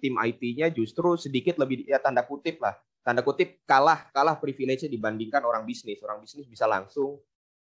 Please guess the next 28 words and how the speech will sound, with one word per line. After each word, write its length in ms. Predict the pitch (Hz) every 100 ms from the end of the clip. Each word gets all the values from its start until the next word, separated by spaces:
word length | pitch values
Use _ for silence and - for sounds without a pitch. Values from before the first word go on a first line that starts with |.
| _ _
orang 320 | 101 101 104
I 80 | 110
T 240 | 117 160 139
dalam, 400 | 117 113 110 110
dalam 240 | 117 110
hal 160 | 110 110
ini 160 | 143
tadi 240 | 151 120 143
kamu 240 | 120 110
asumsikan 480 | - 110 117 - 139 -
enggak 480 | - 104 123 117 -
gitu 320 | 95 92 90
kan. 160 | 104 110
Jadi 160 | 139 175
ada 240 | 151 151
sedikit, 480 | 156 147 143 151 151 _ _ _ _ _ _ _ _ -
ada 160 | 143
sedikit, 800 | 151 151 143 143 143 143 139 139 - _ _ _
sedikit 480 | - 127 131 131 139 - _ _ _
kontradiksi 880 | 135 143 147 135 151 - - 196 135
gitu 280 | 113 110 110
ya, 160 | 101 104
sedikit 400 | 123 113 123 123
kontradiksi 840 | 117 113 110 127 - - 127 95
gitu. 120 | -
Padahal 320 | - 131 175
itu 160 | 156 170
kan, 240 | 180 175